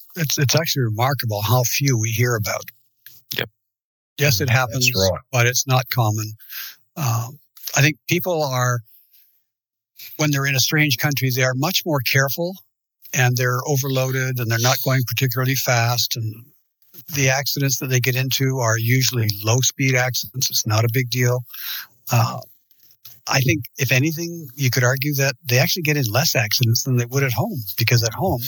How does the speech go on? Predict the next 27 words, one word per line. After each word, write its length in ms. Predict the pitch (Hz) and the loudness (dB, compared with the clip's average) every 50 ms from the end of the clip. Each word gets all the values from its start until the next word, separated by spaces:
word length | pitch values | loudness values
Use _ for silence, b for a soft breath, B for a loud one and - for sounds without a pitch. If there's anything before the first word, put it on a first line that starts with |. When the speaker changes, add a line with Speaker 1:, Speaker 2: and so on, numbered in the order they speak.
| - - - - | -8 -6 -2 0
Speaker 1:
as 140 | 127 113 110 | 0 0 0
Brian 320 | - - 127 127 123 120 | 0 -2 0 0 0 -2
was 140 | 120 120 - | -2 -2 -2
saying 160 | 151 139 127 - | 0 0 0 -2
Speaker 3:
Right. 80 | - 135 | -2 -4
Speaker 1:
earlier, 420 | 175 208 190 151 123 117 120 123 B B B B B - - | -4 -4 -2 0 2 2 0 0 B B B B B -4 0
they 120 | 135 143 | 0 0
get 240 | 143 156 165 170 - | 2 0 0 0 0
sloppy. 460 | - - 170 185 240 - - 131 95 - _ _ _ _ _ _ _ _ _ - - 107 - _ _ _ _ - B B B B B B B B | -2 -2 0 -2 -2 -4 -6 -8 -10 -12 _ _ _ _ _ _ _ _ _ -14 -14 -14 -14 _ _ _ _ -14 B B B B B B B B
Speaker 2:
And, 120 | 165 170 185 - | -2 -2 0 0
and 120 | 180 170 | 0 2
the 100 | 175 202 | 2 2
other 140 | 214 226 233 | 2 0 0
thing 260 | - - 175 151 131 | 0 0 2 2 2
is, 140 | 120 110 - | 0 0 0
though, 180 | 110 104 110 | 0 0 2
when 180 | 113 131 151 156 | 2 2 0 0
you, 100 | 165 156 135 | -2 -4 -2
when 120 | 147 165 | -2 0
you're 100 | 175 165 - | 0 0 2
doing 260 | 151 147 143 139 135 | 2 2 2 4 4
a, 140 | 131 117 117 - - | 2 2 2 0 0
um, 180 | 113 110 110 110 107 - - - | 0 0 0 0 -4 -6 -4 -4
a 60 | 113 - | -2 0
big 180 | 139 135 123 | 2 2 2
overlanding 600 | 123 120 117 113 120 113 110 98 95 - 98 92 | 2 0 0 0 -2 -2 -2 -2 -2 -4 -4 -2
trip, 300 | - - - 107 90 - | -2 -2 -2 -2 -4 -6